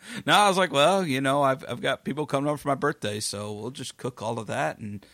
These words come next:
throw the rest in the freezer and have pork belly until, uh, we're sick of it."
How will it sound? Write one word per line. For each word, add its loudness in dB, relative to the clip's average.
throw 4
the 2
rest 2
in -2
the -2
freezer -2
and -4
have -8
pork -6
belly -6
until, -8
uh, -8
we're -12
sick -6
of -4
it." -12